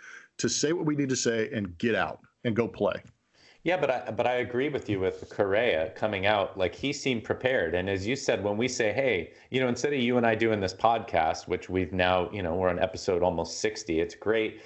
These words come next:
Speaker 2: I'll call you or text you and say, "Hey, should we do the podcast today?" "Yeah, today's a good day. Let's do it.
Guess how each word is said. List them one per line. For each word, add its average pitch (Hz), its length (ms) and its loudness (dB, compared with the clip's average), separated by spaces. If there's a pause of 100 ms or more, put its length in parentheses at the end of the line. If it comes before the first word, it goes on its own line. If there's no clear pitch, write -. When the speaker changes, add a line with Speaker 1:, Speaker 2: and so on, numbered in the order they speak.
(160)
Speaker 2:
I'll 104 200 0
call 104 260 2
you 104 180 2
or 98 80 4
text - 360 -2
you 101 80 0
and 92 80 -6
say, 98 140 2
"Hey, 113 200 0
should - 140 -2
we 95 40 2
do 101 140 2
the 92 80 0
podcast 107 540 4
today?" 113 160 -2
"Yeah, 113 220 2
today's 101 360 0
a 98 60 -2
good 87 180 0
day. 92 140 2
Let's 90 240 0
do 101 180 2
it. 98 260 0